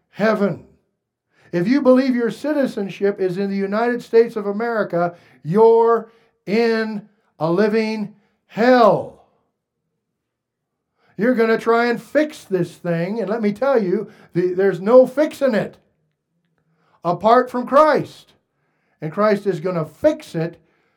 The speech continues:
by bringing his kingdom. Our citizenship is in heaven. Paul goes on to say in Philippians three twenty,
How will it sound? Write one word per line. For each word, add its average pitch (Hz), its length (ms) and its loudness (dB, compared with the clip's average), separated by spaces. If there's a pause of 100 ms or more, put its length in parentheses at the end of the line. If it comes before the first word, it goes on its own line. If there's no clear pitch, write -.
(640)
by 170 180 0
bringing 190 400 -4
his 170 160 -4
kingdom. - 600 -8 (2500)
Our 156 160 -4
citizenship 202 1120 -6
is 262 540 0 (500)
in 240 500 -2 (260)
heaven. 170 560 -4 (420)
Paul 254 220 4
goes 202 260 0
on 233 220 -4
to 196 120 -2
say 160 420 -4
in 160 160 -6
Philippians 190 480 -4
three 190 240 -8
twenty, 175 500 -8